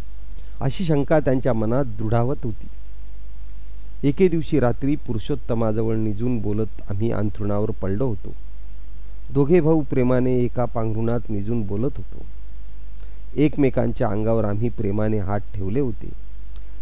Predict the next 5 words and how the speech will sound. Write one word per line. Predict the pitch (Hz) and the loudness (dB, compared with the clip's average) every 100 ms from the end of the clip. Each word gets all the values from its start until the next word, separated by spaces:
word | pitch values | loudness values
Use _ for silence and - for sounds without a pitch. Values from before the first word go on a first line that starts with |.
| - 120 | -2 0
गोष्टी | 143 - 185 175 | 0 2 2 2
ऐकता | 135 131 - 131 | 2 0 2 0
ऐकता | 127 - 131 | 0 0 0
पुरुषोत्तम | - 117 - 113 - 117 113 | 0 0 0 0 0 0 0
झोपला | 104 92 117 117 | 0 0 0 0